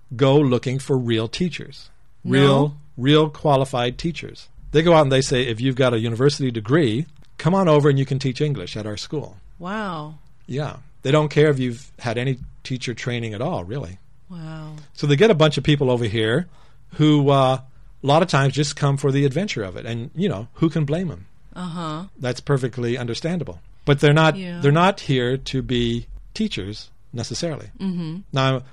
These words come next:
Speaker 2: That's
Speaker 1: uh,
Speaker 2: true.
Speaker 1: I'm not, I'm not saying that this is true for everybody. There's a lot of good teachers out there
Speaker 2: Oh, yeah,
Speaker 1: in the,
Speaker 2: definitely.
Speaker 1: even at the big schools, there's a
Speaker 2: Uh-huh.
Speaker 1: lot of good teachers.
Speaker 2: Sure.
Speaker 1: But, uh, you know, I worked there for a long time, and I saw a lot of teachers come and go.
Speaker 2: Uh-huh.
Speaker 1: And <laughs> there are some really poor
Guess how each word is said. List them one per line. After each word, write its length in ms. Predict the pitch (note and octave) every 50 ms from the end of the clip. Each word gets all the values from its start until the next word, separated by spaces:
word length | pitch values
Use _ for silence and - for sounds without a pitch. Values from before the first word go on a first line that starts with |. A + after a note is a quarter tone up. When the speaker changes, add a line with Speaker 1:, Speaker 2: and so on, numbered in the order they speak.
| - -
Speaker 2:
That's 240 | E3+ E3+ - - -
Speaker 1:
uh, 40 | -
Speaker 2:
true. 120 | - C3+ D3
Speaker 1:
I'm 60 | D#3+
not, 280 | F#3 F3 D#3 D3 - -
I'm 120 | E3+ F3
not 200 | E3 D3 B2+ -
saying 340 | - - D3+ C3 B2+ B2 A#2+
that 160 | A#2 G#2+ -
this 180 | - A2+ - -
is 60 | -
true 220 | - - C3 B2
for 100 | A2 - A2+
everybody. 420 | C3 C#3+ B2+ G2 F#2+ F2+ F#2 A2
There's 160 | A2+ A#2+ A#2
a 40 | A#2 A#2
lot 140 | A#2+ A#2
of 100 | A2 F#2+
good 180 | - A#2+ A2+ A2+
teachers 340 | - A2+ G#2 - G#2 F2+ F#2
out 140 | F2+ F2+ -
there 180 | - - F2+ G#2
Speaker 2:
Oh, 140 | F#3 F3+
yeah, 240 | F3 D#3+ D3 C#3+ C#3+
Speaker 1:
in 120 | - - G#2+
the, 80 | E3
Speaker 2:
definitely. 440 | E3+ - - D3+ C3+ - - D#3 C#3
Speaker 1:
even 160 | C#3 C#3 D3
at 100 | C#3+ C#3
the 60 | -
big 200 | B2+ C3 B2 B2
schools, 380 | - - - F#3+ F3+ A#2+ G2+ F#2
there's 140 | - - A2+
a 40 | A#2
Speaker 2:
Uh-huh. 80 | A#2 A#2+
Speaker 1:
lot 80 | A2+
of 60 | A2 G2+
good 140 | A2+ G#2+ -
teachers. 360 | A2 G2 - - A#2 A2+ - - - -
Speaker 2:
Sure. 300 | - - A3 A#3 G3 - - - - - - -
Speaker 1:
But, 280 | E3 D#3+ D3 - -
uh, 80 | F3 D#3
you 120 | D3+ F#3+ G#3+
know, 60 | D#3
I 120 | D#3 F#3+
worked 180 | G#3+ G3 D3+ C#3
there 60 | B2+
for 120 | - C3+
a 40 | A#2+
long 180 | A#2+ A#2 A#2 A#2
time, 160 | - B2 A#2+
and 80 | A#2 B2
I 60 | C#3
saw 180 | C#3+ C#3+ B2+ A2+
a 40 | G#2
lot 180 | G#2+ A#2 A#2+
of 80 | A#2+ -
teachers 340 | - A2+ - - A2 G#2 -
come 200 | - - A2+ G#2+
and 100 | G#2 F#2+
go. 280 | G#2 G2+ F#2 F#2 F#2+ -
Speaker 2:
Uh-huh. 360 | - F#3 G3 F#3 F#3 E3+ D#3+ -
Speaker 1:
And 340 | A#2 A#2 - - - C3 B2
<laughs> 100 | B2 A#2+
there 160 | F3+ E3+ C#3+
are 100 | C3 C3
some 380 | B2+ C3 - B2+ A#2 A2 A2+ G#2 - - - - - - - - - -
really 260 | A#2+ B2 A2+ G#2+ G2
poor 560 | - - - C3 A#2+ A2+ G#2 G2 G2 G2+ G#2